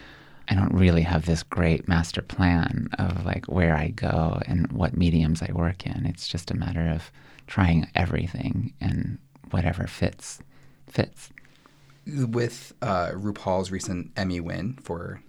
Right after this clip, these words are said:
Speaker 2: her
Speaker 1: Mm-hmm.
Speaker 2: work on her show, RuPaul's Drag Race, and obviously, uh, Jill Soloway and your team at Transparent has received, um, some very appropriate and, and deserved accolades over the, in the
Speaker 1: Hmm.
Speaker 2: last few years.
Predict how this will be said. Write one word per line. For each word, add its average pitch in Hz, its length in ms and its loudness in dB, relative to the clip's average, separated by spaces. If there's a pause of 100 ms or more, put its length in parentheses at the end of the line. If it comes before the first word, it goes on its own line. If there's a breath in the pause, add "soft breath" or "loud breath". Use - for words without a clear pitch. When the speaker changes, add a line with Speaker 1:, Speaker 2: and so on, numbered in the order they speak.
(140)
Speaker 2:
her 113 80 4
Speaker 1:
Mm-hmm. 101 100 2
Speaker 2:
work 120 160 0
on 92 380 -10
her 87 120 -10
show, 82 320 -6
RuPaul's - 360 -10
Drag - 260 -12
Race, 90 380 -8
and 87 420 -2
obviously, 90 680 -4 (100)
uh, 90 300 -10
Jill - 180 -8
Soloway 90 500 -4
and 92 100 -4
your 90 140 -6
team 92 360 -10
at - 120 -12
Transparent - 440 -8
has 85 200 -6 (420 soft breath)
received, 82 500 -10 (160)
um, 107 180 -14 (340)
some 92 260 -4
very 101 560 0
appropriate 85 880 -6
and, 85 480 -6
and 87 180 -8
deserved 95 380 -2
accolades - 640 -10
over 92 140 -12
the, - 140 -16
in 113 100 4
the 107 40 6
Speaker 1:
Hmm. - 20 6
Speaker 2:
last 92 160 0
few 90 120 -8
years. 85 260 -10